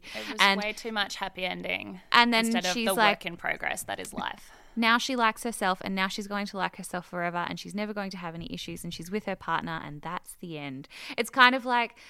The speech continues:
Speaker 2: surely she's going to have more issues. She's going to have another person in her life that's going to be challenging. You know, like, it just kind of felt a little too wrapped up.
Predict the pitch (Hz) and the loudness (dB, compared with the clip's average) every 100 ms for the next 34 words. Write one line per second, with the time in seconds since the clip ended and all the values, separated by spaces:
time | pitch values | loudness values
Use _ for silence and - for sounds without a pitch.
0 | - - - 403 466 453 370 311 269 269 | -18 -8 0 2 4 4 2 2 4 4
1 | 254 240 226 220 220 220 214 - 175 147 | 4 2 4 2 2 2 -2 -2 -2 -2
2 | 165 - 240 233 240 247 240 247 226 214 | -4 -4 -4 0 2 2 0 0 0 2
3 | 214 208 196 185 190 190 190 190 190 185 | 2 2 0 -4 -2 0 0 0 2 0
4 | - - _ _ - 190 190 180 170 180 | -2 -8 _ _ -4 -4 -2 -6 -6 -6
5 | 175 170 175 - - 165 170 170 165 - | -4 -2 -4 -8 -8 -8 -8 -10 -10 -8
6 | 165 175 175 147 131 - - - 359 415 | -6 -6 -6 -6 -8 -10 -14 -12 0 4
7 | 466 523 453 370 330 330 - 262 240 233 | 6 6 2 0 -4 -4 0 2 2 0
8 | 214 - 196 - 196 190 202 - 208 190 | -2 0 2 2 -2 -2 -2 -2 -4 0
9 | 175 - 175 262 - | -2 0 4 4 4